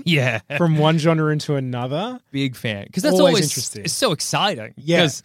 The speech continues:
Speaker 1: you're, yeah, all of a sudden you're, it's like you're starting the story again, you
Speaker 2: Yes.
Speaker 1: know? And you're
Speaker 2: Yeah,
Speaker 1: like,
Speaker 2: yeah,
Speaker 1: "All
Speaker 2: yeah.
Speaker 1: right, here we are. Oh,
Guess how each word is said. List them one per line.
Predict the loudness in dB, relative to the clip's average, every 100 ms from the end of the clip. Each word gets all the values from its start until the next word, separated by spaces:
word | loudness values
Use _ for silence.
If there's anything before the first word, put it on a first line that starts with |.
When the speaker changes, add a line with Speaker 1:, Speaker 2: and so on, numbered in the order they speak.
| -20 -20 _
Speaker 1:
you're, | -2 0 0
yeah, | 2 4 4 4
all | 4 2
of | 2
a |
sudden | 0 0 2
you're, | 0 0 -2
it's | -4 -4
like | -4
you're | -6
starting | -2 -2 -2 -4
the | -6
story | -4 -4 -2 -4
again, | -4 -4 -4 -4
you | 0
Speaker 2:
Yes. | 0 0
Speaker 1:
know? | -2 -6 -4
And | 2
you're | 2
Speaker 2:
Yeah, |
Speaker 1:
like, | 2
Speaker 2:
yeah, | 4
Speaker 1:
"All | 6
Speaker 2:
yeah. |
Speaker 1:
right, | 6 4 2
here | 2
we | 4 4
are. | 4 4
Oh, | 4 4 4